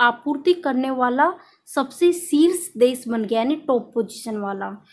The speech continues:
बढ़ते हैं गाइस इसी के साथ हमारे नेक्स्ट क्वेश्चन की ओर। तो देखिए, नेक्स्ट क्वेश्चन हमें दे रखा है कि ये देखिए, क्वेश्चन है कि नेगोशिएबल इंस्ट्रूमेंट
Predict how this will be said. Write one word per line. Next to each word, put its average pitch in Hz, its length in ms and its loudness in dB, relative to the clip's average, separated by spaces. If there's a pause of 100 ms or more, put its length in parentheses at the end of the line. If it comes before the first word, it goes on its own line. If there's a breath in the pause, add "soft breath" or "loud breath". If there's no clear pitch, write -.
(240 soft breath)
बढ़ते 240 320 0
हैं 359 140 2
गाइस 359 260 -2
इसी 330 180 -4
के 311 160 -10
साथ 339 300 -6
हमारे 311 320 -2
नेक्स्ट 233 560 -8
क्वेश्चन 339 420 0
की 349 120 2
ओर। 359 280 0 (300 soft breath)
तो 294 80 0
देखिए, 294 320 4
नेक्स्ट 269 360 2
क्वेश्चन 339 280 4
हमें 339 260 8
दे 277 120 6
रखा 254 300 2
है 262 160 2
कि 302 380 4 (480 soft breath)
ये 240 80 0
देखिए, 233 460 4 (1000 soft breath)
क्वेश्चन 381 320 6
है 370 160 6
कि 370 160 0
नेगोशिएबल 320 800 4
इंस्ट्रूमेंट 349 800 6